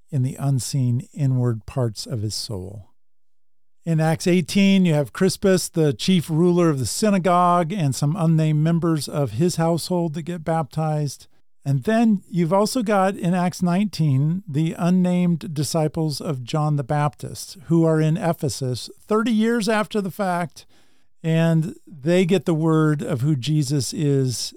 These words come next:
and what he had done, and they immediately get baptized. Most of these examples,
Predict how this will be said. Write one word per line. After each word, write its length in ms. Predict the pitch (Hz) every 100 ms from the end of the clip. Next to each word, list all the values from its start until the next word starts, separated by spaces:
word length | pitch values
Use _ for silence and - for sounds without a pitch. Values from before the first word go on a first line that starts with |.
| -
and 180 | 139 131
what 180 | 135 147
he 140 | 131 131
had 160 | 113
done, 480 | 135 127 123 120 117 - _ _ -
and 360 | 143 135 131 123 359
they 600 | 233 110 139 139 139 139
immediately 720 | 165 127 123 117 117 151 131 107
get 200 | 120 -
baptized. 760 | 110 101 - 113 127 - - - - - - - - -
Most 380 | 151 196 208 226
of 120 | 170
these 200 | 190 156
examples, 760 | 151 160 160 123 127 - -